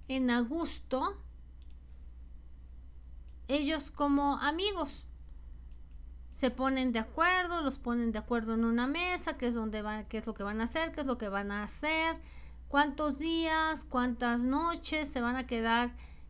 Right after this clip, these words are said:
en cierto lugar, que para esto, pues, lo hacen en, eh, un lugar muy bonito,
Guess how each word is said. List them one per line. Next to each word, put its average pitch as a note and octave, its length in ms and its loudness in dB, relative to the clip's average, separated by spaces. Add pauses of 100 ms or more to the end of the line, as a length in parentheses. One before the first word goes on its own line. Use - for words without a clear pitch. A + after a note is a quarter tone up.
(120)
en A3+ 580 4
cierto B3+ 680 4
lugar, A#3+ 520 4 (800)
que A#3 120 2
para A#3 420 4
esto, C#4 800 4
pues, A3+ 320 0
lo A3 240 2
hacen A#3+ 640 2
en, C#4+ 880 2 (760)
eh, A#3 600 4
un C#4 180 10
lugar C4 280 8
muy B3+ 160 4
bonito, A#3+ 640 2